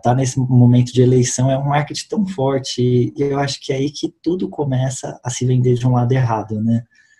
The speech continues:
A política, ela começa a ter essa mistura,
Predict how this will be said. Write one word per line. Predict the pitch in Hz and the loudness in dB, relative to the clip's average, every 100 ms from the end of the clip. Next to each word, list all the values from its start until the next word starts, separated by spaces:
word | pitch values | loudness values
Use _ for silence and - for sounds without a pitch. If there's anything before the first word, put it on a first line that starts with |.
| _ _ | _ _
A | 117 | -8
política, | 120 120 123 - 135 | -2 0 0 0 -2
ela | 131 | -2
começa | 131 131 127 127 | -2 -2 -2 -4
a | |
ter | 135 | -4
essa | 135 - | -4 -4
mistura, | 131 127 123 - 131 143 170 165 | -2 -2 -2 -4 -4 -2 -4 -4